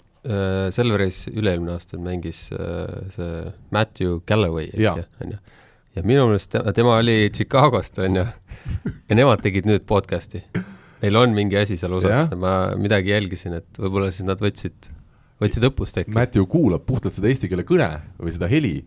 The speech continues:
Speaker 2: ja selle järgi on hakanud oma
Speaker 1: Või-,
Speaker 2: podcasti
Speaker 1: võib-olla,
Speaker 2: tegema.
Speaker 1: võib-olla.
Speaker 2: Aga ta enam võrkpalli ei mängi?
Speaker 1: Äh, ta käis vist opil
Speaker 2: Aa.
Speaker 1: ja nüüd siis ta teeb äkki mingit sihukest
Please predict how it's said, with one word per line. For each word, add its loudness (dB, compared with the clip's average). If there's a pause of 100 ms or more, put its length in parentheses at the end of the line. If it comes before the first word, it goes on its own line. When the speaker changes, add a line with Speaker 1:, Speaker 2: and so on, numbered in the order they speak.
Speaker 2:
ja -4
selle 0
järgi -2
on -4
hakanud -6
oma 0
Speaker 1:
Või-, 0
Speaker 2:
podcasti 2
Speaker 1:
võib-olla, 2
Speaker 2:
tegema. -8 (140)
Speaker 1:
võib-olla. -2
Speaker 2:
Aga 2
ta 2
enam 0
võrkpalli -2
ei -2
mängi? -4 (580)
Speaker 1:
Äh, -6
ta 0
käis 0
vist -2
opil -4
Speaker 2:
Aa. -8
Speaker 1:
ja -2
nüüd -8 (140)
siis -12
ta -10 (880)
teeb -4
äkki -16
mingit -14
sihukest -16